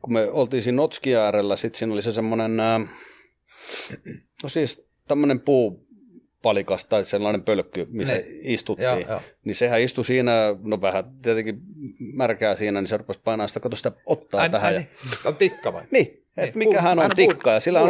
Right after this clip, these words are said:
Speaker 2: puu-
Speaker 1: otto auki, kato tosta. <laughs> Ah, joo,
Speaker 2: Joo, joo,
Speaker 1: Woodpeckeri.
Speaker 2: joo. Niin, Woodpeckeri,
Speaker 1: Totta
Speaker 2: joo.
Speaker 1: kai.
Speaker 2: Joo,
Speaker 1: Se
Speaker 2: joo.
Speaker 1: pitihän se nyt siihen näyttää kopauttaa oikein kunnolla,
Speaker 2: Niin,
Speaker 1: että
Speaker 2: niin,
Speaker 1: se
Speaker 2: kyllä.
Speaker 1: menee niinku
Speaker 2: Joo.
Speaker 1: esitys läpi porukalle.
Speaker 2: Joo.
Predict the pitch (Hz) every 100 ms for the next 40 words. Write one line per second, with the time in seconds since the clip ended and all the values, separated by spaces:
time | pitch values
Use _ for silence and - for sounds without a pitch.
0 | 208 214 - 165 135 110 110 98 95 -
1 | 98 - 104 - - 880 1047 1077 1077 831
2 | - - - - - - 1077 - - 208
3 | - 254 185 123 135 147 107 110 160 123
4 | 127 110 82 117 170 202 226 180 - 78
5 | - 110 143 175 92 - _ 165 139 101
6 | 104 98 110 156 - 160 180 160 - 123
7 | 139 135 120 - 120 123 113 117 98 87
8 | 82 - - 98 104 101 95 92 _ _
9 | _ - 110 95 110 98 87 - 95 90
10 | 76 71 78 71 - - - -